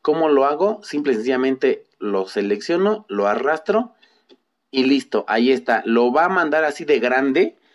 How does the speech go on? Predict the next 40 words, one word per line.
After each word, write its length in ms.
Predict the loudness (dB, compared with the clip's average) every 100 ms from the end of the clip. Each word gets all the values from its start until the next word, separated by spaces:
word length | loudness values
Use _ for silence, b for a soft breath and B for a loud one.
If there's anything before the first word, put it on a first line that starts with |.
| b b b
porque 920 | 0 2 2 0 2 2 4 4 2 2
el 180 | -2 0
teléfono 460 | 2 2 2 -2 -2
con 200 | -4 -4
el 80 |
que 100 | -4
tomé 300 | -2 0 0
la 140 | 0 0
foto, 580 | 0 -2 0 0 -2 _ _ _ _ _ _
este, 680 | -4 -4 -4 -4 2 2 2
pues, 280 | 0 0 2
eh, 100 | 2
tiene 240 | 2 2
una 280 | 0 -2 -6
muy 280 | -2 2 2
alta 280 | 0 -2 -2
resolución 500 | -2 -2 -2 -2 -2
y 120 | -4
siempre 480 | -4 0 0 0 0
recomiendo 520 | 0 0 0 0 0
que 100 | -2
lo 100 | -4
tomen 240 | -2 -2 -2
en 80 |
la 100 | -2
mayor 300 | -2 0 0
cantidad 420 | -2 -6 -2 -2 -2
de 80 |
resolución 440 | -4 -2 -4 -6 -6
posible 520 | -6 -6 -2 0 0 B B B B B
para 260 | -2 0 0
que 140 | 0
no 160 | 2 2
se 120 | 0
pixelee 460 | -2 -2 0 0 0
y 60 |
pueda 220 | 0 -2
tener 240 | 0 0 0
mejor, 440 | -2 0 0 0
este, 680 | 0 -2 -4 -2 0 0 -2